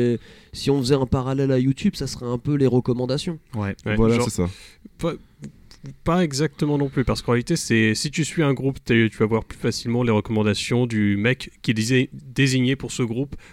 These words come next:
Speaker 1: pour faire les curations. Genre, euh, si vous avez entendu parler de Total Biscuit, paix à son âme, euh,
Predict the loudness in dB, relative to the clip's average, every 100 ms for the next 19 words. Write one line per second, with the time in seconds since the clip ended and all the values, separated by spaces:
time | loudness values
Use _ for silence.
0 | -14 -8 -2 0 0 0 -2 0 0 2
1 | 2 2 0 -2 0 2 2 0 0 0
2 | 0 -2 -2 0 -2 -4 -6 -8 -20 _
3 | 0 0 2 0 0 -6 -18 -20 -20 -20
4 | -10 0 4 4 4 2